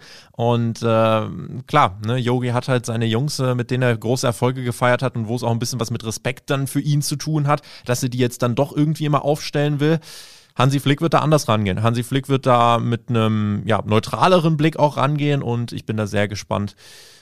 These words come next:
ob er den frischen Wind reinbringt, der Deutschland wieder in den Nationalmannschaften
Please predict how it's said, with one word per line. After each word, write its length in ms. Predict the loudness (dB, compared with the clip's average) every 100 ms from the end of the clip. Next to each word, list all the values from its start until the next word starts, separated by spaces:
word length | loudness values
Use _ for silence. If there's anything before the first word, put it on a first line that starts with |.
| _
ob 160 | 2 4
er 60 | 4
den 160 | 4
frischen 380 | 2 0 0 2
Wind 200 | 0 2
reinbringt, 640 | 0 0 0 -2 -2 -4
der 100 | -6
Deutschland 580 | 0 0 0 -2 -2 -2
wieder 520 | -4 0 2 2 -2 -8 _ _ _ _ _ _
in 60 | -6
den 100 | -4
Nationalmannschaften 1120 | -4 -4 0 2 2 0 -4 -4 -4 -4 -4